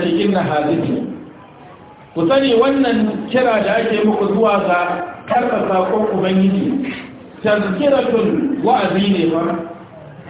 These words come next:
tunatarwa ce zuwa ga bayi. Faman sha'a,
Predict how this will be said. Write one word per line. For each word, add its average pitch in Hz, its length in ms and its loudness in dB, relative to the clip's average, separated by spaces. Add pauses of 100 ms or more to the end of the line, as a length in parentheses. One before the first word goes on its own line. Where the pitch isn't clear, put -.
(240)
tunatarwa 240 680 0
ce 196 240 -4 (800)
zuwa 220 240 2
ga 170 100 0
bayi. 185 540 2 (1500)
Faman 190 460 0
sha'a, 220 400 2